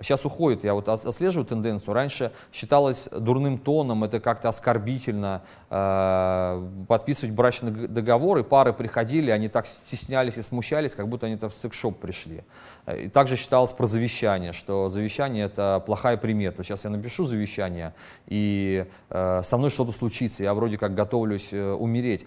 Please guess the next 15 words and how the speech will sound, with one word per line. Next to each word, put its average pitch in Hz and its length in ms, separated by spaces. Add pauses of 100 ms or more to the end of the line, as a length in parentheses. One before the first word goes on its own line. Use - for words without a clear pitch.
Потому 113 140
что 127 140
многие 135 200
думают, 165 300
что - 140
завещание 135 600
пишут 127 400
люди, 131 220
когда 110 240
уже 117 180
лежат 117 360
при 156 180
смерти, 127 340
рядом 110 320
священник, 127 720